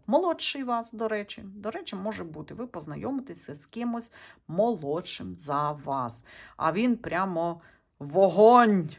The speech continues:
буде такий, знаєте. М, ось, можливо, дуже молодший, можливо, це просто ваші діти, ваші хлопчики, ваші дівчатка теж можуть бути у вас. Якщо дівчинка, наприклад, така бойова дівчинка,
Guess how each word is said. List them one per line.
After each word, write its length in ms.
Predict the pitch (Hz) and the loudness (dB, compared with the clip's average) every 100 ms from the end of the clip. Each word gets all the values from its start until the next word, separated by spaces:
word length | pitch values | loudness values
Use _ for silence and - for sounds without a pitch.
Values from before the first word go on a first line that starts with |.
| _ _ _ _ _ - | _ _ _ _ _ -14
буде 440 | 151 160 147 143 | -6 -4 -2 -4
такий, 480 | - 151 156 139 131 | -6 -12 -8 -8 -6
знаєте. 440 | 156 190 175 139 143 _ _ _ - _ _ - | -2 -2 -2 -8 -14 _ _ _ -20 _ _ -16
М, 560 | 139 143 127 123 127 - - | -12 -10 -8 -10 -12 -16 -12
ось, 460 | 156 143 123 - - | -6 -4 -4 -8 -10
можливо, 400 | 214 277 349 170 | -6 -2 -2 -2
дуже 460 | 135 190 180 139 | -4 -2 -2 -4
молодший, 520 | 147 139 135 127 165 | -6 -6 -6 -8 -8
можливо, 340 | 208 277 381 311 | -6 -2 -2 -2
це 160 | - | -4
просто 500 | 147 - 233 247 - | -6 -2 -2 -2 -10
ваші 400 | 113 156 185 - | -6 -6 -6 -10
діти, 460 | 151 143 156 147 147 | -12 -10 -10 -10 -10
ваші 340 | 127 196 - | -6 -6 -6
хлопчики, 680 | 127 - 170 180 - - 139 | -12 -8 -8 -8 -12 -16 -10
ваші 320 | 143 160 - | -8 -8 -10
дівчатка 680 | 143 147 - 175 165 165 131 | -14 -14 -6 0 0 -2 -12
теж 280 | 113 147 147 | -8 -8 -8
можуть 320 | 143 143 139 | -10 -12 -14
бути 260 | 143 143 127 | -14 -12 -10
у 60 | |
вас. 240 | 139 135 139 | -8 -8 -10
Якщо 280 | 139 - | -12 -10
дівчинка, 560 | 151 156 143 143 131 139 | -10 -10 -12 -12 -14 -12
наприклад, 500 | 135 131 - - 131 | -12 -12 -16 -14 -14
така 200 | - 135 | -10 -8
бойова 460 | 139 165 254 311 277 | -6 -4 2 4 4
дівчинка, 640 | 151 131 131 127 135 | -2 -10 -12 -10 -12